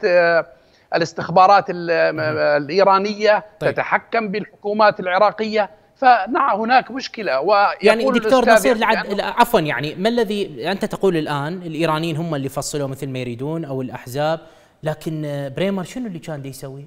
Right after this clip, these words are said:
Speaker 2: ما هو بول بريمر هو اللي فصل ال-، البدلة كلها وخلاها للبدلة وتفضلوا وصار، صار اللي صار، يعني لماذا لا تحاكمون
Speaker 1: يعني يا
Speaker 2: بول
Speaker 1: أستاذ،
Speaker 2: بريمر
Speaker 1: أنا
Speaker 2: يعني؟
Speaker 1: قلت لك، أنا، أنا قلت لك يا أستاذ الكريم، أنا قلت لك بأنه دخول أمريكا على العراق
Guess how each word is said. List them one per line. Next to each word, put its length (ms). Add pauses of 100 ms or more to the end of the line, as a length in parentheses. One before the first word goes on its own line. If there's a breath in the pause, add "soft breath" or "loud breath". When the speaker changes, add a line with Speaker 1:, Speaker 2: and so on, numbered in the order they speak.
Speaker 2:
ما 100
هو 260
بول 220
بريمر 340
هو 200
اللي 160
فصل 440
ال-، 220
البدلة 460
كلها 460 (420 soft breath)
وخلاها 460
للبدلة 420
وتفضلوا 800
وصار، 500
صار 240
اللي 200
صار، 300
يعني 340 (400 loud breath)
لماذا 320
لا 80
تحاكمون 460
Speaker 1:
يعني 200
يا 60
Speaker 2:
بول 80
Speaker 1:
أستاذ، 140
Speaker 2:
بريمر 220
Speaker 1:
أنا 100
Speaker 2:
يعني؟ 180
Speaker 1:
قلت 140
لك، 100 (140)
أنا، 140 (440)
أنا 200
قلت 340
لك 180
يا 120
أستاذ 220
الكريم، 400 (140)
أنا 140
قلت 280
لك 160
بأنه 400 (260)
دخول 460
أمريكا 380
على 160
العراق 400